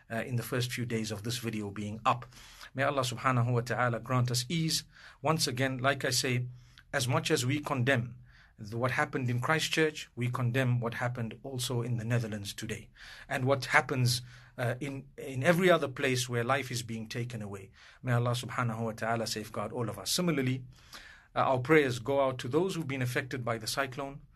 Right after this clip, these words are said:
Here in my own country, Zimbabwe, in Mozambique, in Malawi, those who've been affected in any other way, people we know, people we don't know, uh, our hearts go out to those who've been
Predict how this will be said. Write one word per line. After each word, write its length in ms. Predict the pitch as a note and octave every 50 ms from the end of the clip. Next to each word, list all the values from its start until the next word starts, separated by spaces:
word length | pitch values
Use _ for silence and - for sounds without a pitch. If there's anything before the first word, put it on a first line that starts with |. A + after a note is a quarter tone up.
| - - - -
Here 240 | - - D3+ D3+ D3+
in 140 | C3 B2+ A#2
my 160 | B2 C3+ D3+
own 180 | E3 D#3+ E3 D#3+
country, 340 | - D3+ D3 C#3 B2 C#3+ B2
Zimbabwe, 680 | A2 A#2 A#2 A2+ A2 C3 C3 B2+ B2 B2+ B2+ B2+ B2 B2
in 200 | B2+ C#3+ B2+ A#2+
Mozambique, 760 | A#2 A#2 B2 C3 B2+ B2 A#2 A2+ B2+ C3+ C3 B2+ - - - -
in 240 | C3 A#2+ G#2+ G#2+ A2
Malawi, 540 | A2 A#2 C3 C#3+ D3 C#3+ C#3+ C#3+ C#3+ D3 D3 - - - - - - - - - - _ _ _ - - -
those 300 | D3 B2 C#3+ F3+ F3+ E3
who've 140 | D3+ C3+ B2
been 180 | C#3 C#3+ C#3
affected 440 | B2+ B2 - E3 E3 - D#3 C#3+ -
in 140 | C3 C3 B2
any 180 | D3+ E3+ F3+ F3+
other 220 | F3+ E3 D3+ D3
way, 180 | C3+ C#3 C3+ B2+
people 300 | B2+ F#3+ - - E3+ D3+
we 140 | C#3+ D3+
know, 260 | C#3+ C#3+ D#3 D#3+ D#3+ D#3+
people 300 | D#3+ D#3+ D#3+ D#3 D3+ C3
we 100 | B2 B2
don't 340 | C3+ D3 D#3+ D#3 D#3+ D#3+
know, 300 | D#3 D3+ D3 C#3+ C#3+ D3+ - - - - - - - - - - - _ _
uh, 380 | - A#2+ A2+ A2 A2 A2+ A2+ - -
our 200 | C3 C3 B2+ B2
hearts 340 | B2+ D#3 D#3 D3 D3 -
go 220 | C3+ B2+ C#3 C#3 C3+
out 160 | C3+ C3 B2
to 100 | - C3+
those 320 | B2 C#3 C#3 C#3 C3+ B2
who've 160 | A#2+ A#2 G#2+ G2+
been 320 | A#2+ A#2 A#2 A2+ A2